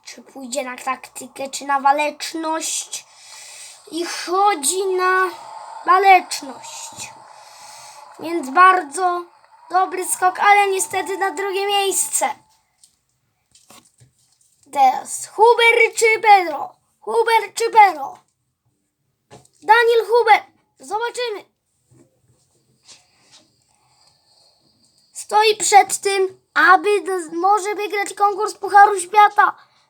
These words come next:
Kolejny raz. Nie, przegrał go.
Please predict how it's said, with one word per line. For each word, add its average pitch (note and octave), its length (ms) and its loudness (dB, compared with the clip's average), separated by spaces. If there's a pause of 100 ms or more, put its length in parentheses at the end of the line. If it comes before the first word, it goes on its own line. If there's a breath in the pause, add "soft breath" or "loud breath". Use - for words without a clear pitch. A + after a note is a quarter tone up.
(100)
Kolejny A4 420 -2 (180)
raz. - 460 -6 (2750)
Nie, D4 320 -2 (280)
przegrał E4 600 2
go. - 160 -18